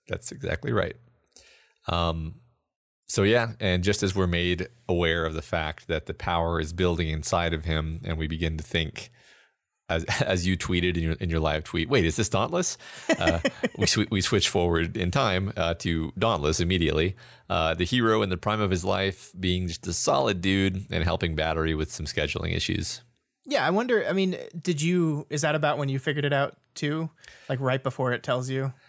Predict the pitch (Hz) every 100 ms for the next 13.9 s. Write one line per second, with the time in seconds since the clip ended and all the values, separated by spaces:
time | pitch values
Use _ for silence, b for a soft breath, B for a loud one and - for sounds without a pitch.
0 | b - 147 143 - 185 214 208 - 202
1 | 202 285 285 160 147 143 143 135 - 160
2 | 160 147 131 143 131 131 127 120 127 127
3 | - 117 113 110 - _ _ _ _ _
4 | - 135 120 120 - 113 113 135 139 123
5 | 113 - 120 107 _ 127 123 113 120 123
6 | 101 101 117 - 113 - 110 135 135 135
7 | 107 104 127 - 120 101 110 110 123 135
8 | - 113 127 127 110 - - 92 90 92
9 | 87 82 78 85 80 78 76 80 78 78
10 | 78 78 76 - 80 76 73 76 76 76
11 | - 85 87 82 82 80 - 82 76 73
12 | - 78 - 78 76 76 82 80 - 82
13 | 82 85 82 80 - 90 107 107 107